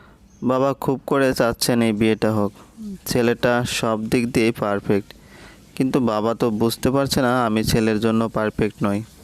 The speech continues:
ছেলের বন্ধুরা দু একটা প্রশ্ন করে হালকা নাস্তা করে বের হলো। পরে জানাবে বলে আশ্বাস দিয়ে গেল।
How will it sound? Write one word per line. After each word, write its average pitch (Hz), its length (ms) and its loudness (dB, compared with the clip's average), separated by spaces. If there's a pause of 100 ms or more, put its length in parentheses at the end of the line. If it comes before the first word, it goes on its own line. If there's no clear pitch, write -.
(540)
ছেলের 139 280 2
বন্ধুরা 135 420 4
দু 117 160 0
একটা 117 320 2
প্রশ্ন 123 460 0
করে 127 200 2
হালকা 117 420 0
নাস্তা 113 380 -2
করে 127 220 2
বের 104 240 2
হলো। 104 280 2 (800)
পরে 143 300 2
জানাবে 139 400 2
বলে 135 300 2
আশ্বাস 123 440 0
দিয়ে 113 240 4
গেল। 104 260 2